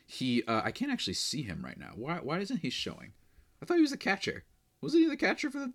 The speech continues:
the D-backs? What's going on here? This shows you how little I know.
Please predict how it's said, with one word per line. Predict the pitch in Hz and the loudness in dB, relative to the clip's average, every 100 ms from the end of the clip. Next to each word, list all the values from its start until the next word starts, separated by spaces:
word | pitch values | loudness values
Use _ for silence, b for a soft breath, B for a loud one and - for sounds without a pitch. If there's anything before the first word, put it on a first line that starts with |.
| _ | _
the | - | -8
D-backs? | 294 302 285 285 - - | 2 2 2 -2 -6 -10
What's | - - | -8 -2
going | 320 262 | 2 4
on | 226 | 4
here? | 113 90 - b b b | 4 -2 -4 b b b
This | 196 | 10
shows | - 226 190 | 12 10 12
you | 165 | 10
how | 151 160 | 8 8
little | 135 156 151 | 10 10 10
I | 123 131 | 10 6
know. | 120 135 101 | 6 4 4